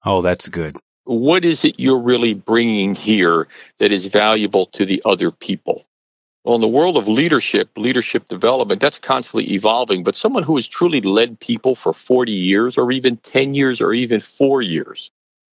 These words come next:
Speaker 2: have some principles and, and, and, and examples t-,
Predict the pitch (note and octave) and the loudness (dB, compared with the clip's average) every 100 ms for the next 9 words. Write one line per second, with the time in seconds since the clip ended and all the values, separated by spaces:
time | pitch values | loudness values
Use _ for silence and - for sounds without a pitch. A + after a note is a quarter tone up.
0 | _ _ _ _ _ - C3 - B2 A2+ | _ _ _ _ _ -2 -2 0 -4 0
1 | D3+ C#3 - B2+ B2 - - G#2 - G2+ | -2 0 0 0 0 2 2 2 -2 -2
2 | - G2 G#2 F#2 F2+ G2+ F#2 - - A#2 | 0 0 0 -2 -4 -4 -4 -4 -2 0
3 | A2+ A2 - - | 0 -2 -4 -14